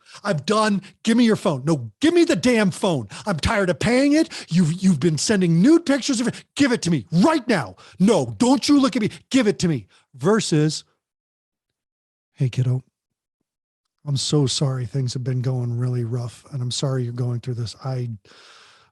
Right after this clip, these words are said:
being a teen sucks. I know parents are controlling you, teachers, on and on and on.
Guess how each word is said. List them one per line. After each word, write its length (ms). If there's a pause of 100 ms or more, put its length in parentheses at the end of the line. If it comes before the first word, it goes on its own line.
being 240
a 20
teen 340
sucks. 520
I 80
know 440
parents 360
are 60
controlling 520
you, 160
teachers, 580
on 220
and 140
on 160
and 100
on. 220